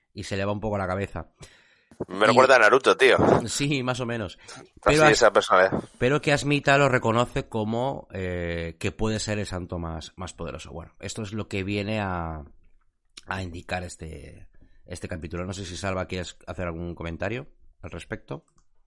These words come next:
Speaker 2: No, yo quería aprovechar para enseñar un dibujo que me hizo la buena amiga Sandra Métrida <laughs> aquí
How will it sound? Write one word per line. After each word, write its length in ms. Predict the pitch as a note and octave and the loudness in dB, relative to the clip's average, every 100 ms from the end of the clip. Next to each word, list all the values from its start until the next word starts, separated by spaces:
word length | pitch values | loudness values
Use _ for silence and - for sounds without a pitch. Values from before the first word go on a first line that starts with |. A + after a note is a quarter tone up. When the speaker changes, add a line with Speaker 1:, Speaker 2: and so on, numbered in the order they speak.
| _ - - - - - - G2+ | _ -20 -20 -20 -20 -20 -20 -2
Speaker 2:
No, 280 | A#2+ C3 | 4 6
yo 60 | A#2 | 8
quería 180 | C3 C3+ | 6 4
aprovechar 500 | C3+ B2+ A2+ - A#2+ | 6 4 4 2 4
para 140 | F#2+ | 4
enseñar 200 | F#2 G2 A2 | 2 2 2
un 80 | G#2+ | 0
dibujo 500 | G#2+ A2+ F#2+ F2 - _ | -2 0 -2 -2 -8 _
que 100 | - E2 | -6 -4
me 120 | F2 | -2
hizo 300 | F#2 A2+ G2 | -2 4 6
la 500 | F#2 F2 E2 D#2 - - - - _ - | 8 10 10 8 6 -4 -20 -20 _ 2
buena 460 | G2 G2 G2 F#2+ | 2 4 6 6
amiga 360 | F#2 G2 F#2 F2+ | 4 4 4 4
Sandra 360 | G#2 F#2 F#2 F2+ | 2 2 4 4
Métrida 760 | G2 G2+ F#2 F2+ F2 E2+ - _ - _ _ - | 2 2 4 6 6 4 -4 _ -20 _ _ -6
<laughs> 1000 | - - E3 D#3 - - - - - - | -4 0 0 0 -2 -10 -14 -16 -20 -4
aquí 480 | - - A#2+ A#2 | -4 -4 -8 -8